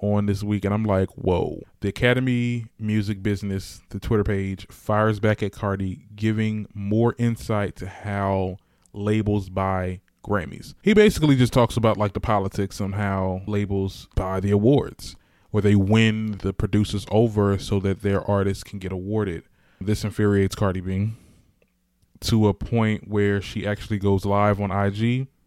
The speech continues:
with another rant. And she poses a question which was interesting, that she said, "Why didn't,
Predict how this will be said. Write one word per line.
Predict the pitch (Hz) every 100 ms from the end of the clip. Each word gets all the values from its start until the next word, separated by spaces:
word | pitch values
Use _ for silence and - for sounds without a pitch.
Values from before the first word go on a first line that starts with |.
| _ _ -
with | 92 95 98
another | 92 95
rant. | 113 117 - - - - _ _ _ _ _ _ _ _ -
And | 143
she | 190
poses | 190 190 202
a | 170
question | - 139 127 131 120
which | 113 117
was | 107
interesting, | 113 120 117 107 98
that | 95
she | 104
said, | 107 101 95
"Why | 107 113
didn't, | 113 107 104